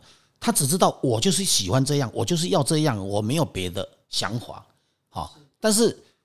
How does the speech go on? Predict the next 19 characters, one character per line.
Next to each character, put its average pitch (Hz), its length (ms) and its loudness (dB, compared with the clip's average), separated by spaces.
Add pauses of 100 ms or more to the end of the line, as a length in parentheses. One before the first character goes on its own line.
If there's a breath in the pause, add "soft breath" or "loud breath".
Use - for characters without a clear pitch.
(120)
你 117 100 -4
说 165 140 2
他 147 180 2
真 147 160 0
的 135 80 4
是 139 120 0
错 117 240 0
吗？ 95 260 -4
也 92 180 -6
不 92 140 -14
见， 98 260 -6
也 95 200 -4
不， 101 260 -12
没 113 160 -6
有 107 100 -2
问， 117 140 -2
没 101 160 -6
有 92 100 -6
错。 - 280 -6